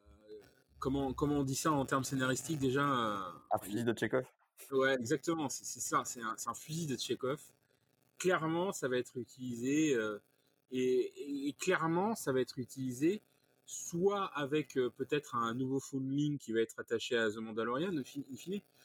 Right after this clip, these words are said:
Speaker 1: Parce que quand tu regardes, je, je me, je me suis rematé les trois premiers épisodes, le, le fait de,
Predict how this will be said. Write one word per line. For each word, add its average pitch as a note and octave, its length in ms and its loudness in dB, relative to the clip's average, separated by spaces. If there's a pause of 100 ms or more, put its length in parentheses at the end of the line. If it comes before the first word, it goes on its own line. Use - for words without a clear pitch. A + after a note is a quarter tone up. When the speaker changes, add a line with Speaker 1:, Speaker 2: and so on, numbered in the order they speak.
(120)
Speaker 1:
Parce - 120 -12
que E3+ 200 4 (340)
quand F3+ 100 -4
tu F#3+ 100 2
regardes, F3+ 280 4
je, C3+ 180 2
je B2 140 -2
me, B2+ 220 2
je A#2 120 -4
me C3+ 60 -4
suis - 180 -2
rematé C#3 380 4
les C3+ 100 4
trois C#3 180 2
premiers C3+ 280 0
épisodes, B2 460 0 (680)
le, A2+ 340 2 (680)
le A#2+ 140 -4
fait - 720 -2 (500)
de, A#2+ 240 0